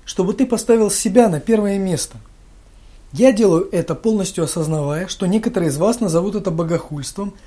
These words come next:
что значит "не моим словом". Другие, возможно, сделают и того хуже. Они воспримут это как мое слово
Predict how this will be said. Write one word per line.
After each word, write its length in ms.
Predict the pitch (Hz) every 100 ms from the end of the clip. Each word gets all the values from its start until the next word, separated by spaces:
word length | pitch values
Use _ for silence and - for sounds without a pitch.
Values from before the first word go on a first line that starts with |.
| -
что 220 | - - 208
значит 440 | 175 170 226 - - - -
"не 200 | 175 214
моим 320 | 214 190 196
словом". 460 | - 214 160 120 113 - - - - - - - -
Другие, 380 | 151 175 247 254
возможно, 440 | 214 196 220 214
сделают 380 | 180 220 208 202
и 20 |
того 280 | 196 202 240
хуже. 380 | - 147 117 120 - - - -
Они 200 | 175 202
воспримут 480 | 196 - 202 180
это 140 | 180 165
как 180 | 170 175
мое 320 | 165 143 135
слово 400 | - 175 196 220